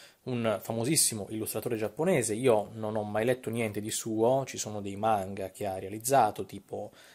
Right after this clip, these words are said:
Macross, che vediamo appunto scritto qua,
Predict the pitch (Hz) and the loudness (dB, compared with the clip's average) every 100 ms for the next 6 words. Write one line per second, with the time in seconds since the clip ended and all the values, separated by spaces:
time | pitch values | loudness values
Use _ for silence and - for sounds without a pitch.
0 | _ 110 117 120 - 127 120 - 117 104 | _ 2 4 4 2 2 2 2 -2 -6
1 | 95 101 101 - 101 95 - 98 117 127 | -6 -8 -8 -10 -6 -8 -8 -8 -6 4
2 | 139 113 | 6 6